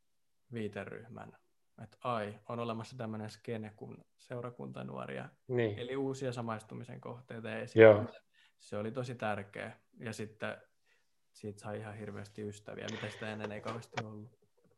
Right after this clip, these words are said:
Speaker 2: Tässä tota, pastoriparilla aiemmin ollut vieraana sellainen pastori kuin Matti Hernesaho.
Speaker 1: No niin, hän muun muassa.
Speaker 2: Se on yksi näistä sun mentoreista ollut, eikö niin?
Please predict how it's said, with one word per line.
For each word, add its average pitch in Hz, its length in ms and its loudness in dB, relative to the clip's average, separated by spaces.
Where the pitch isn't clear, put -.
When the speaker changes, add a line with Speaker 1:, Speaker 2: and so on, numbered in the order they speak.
Speaker 2:
Tässä 123 300 12
tota, 120 280 12
pastoriparilla 113 760 12
aiemmin 110 340 12
ollut 107 200 6
vieraana 104 340 10
sellainen 104 460 -2
pastori 101 420 2
kuin 101 160 -2
Matti 107 320 0
Hernesaho. 107 640 6
Speaker 1:
No 156 160 2
niin, 262 280 2
hän 131 240 2
muun 135 220 2
muassa. 117 440 -6
Speaker 2:
Se 127 240 12
on 120 180 12
yksi 117 180 10
näistä 107 240 12
sun 107 280 6
mentoreista 104 640 6
ollut, - 240 2
eikö - 160 -4
niin? - 200 -8